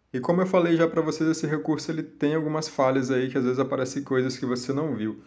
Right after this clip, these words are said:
Então você vai pesquisar esse termo aqui, ó, publicações que você viu. Pode aparecer outras sugestões aí de termo, como publicações que você viu semana passada, publicações que você viu ontem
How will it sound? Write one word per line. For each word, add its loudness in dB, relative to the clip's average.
Então 2
você 2
vai 8
pesquisar 6
esse 2
termo 0
aqui, -2
ó, 4
publicações 0
que -4
você 2
viu. -4
Pode 6
aparecer 6
outras 6
sugestões 4
aí 4
de 2
termo, 2
como 0
publicações 0
que -8
você 0
viu 2
semana 0
passada, 2
publicações -2
que -6
você 0
viu -2
ontem -4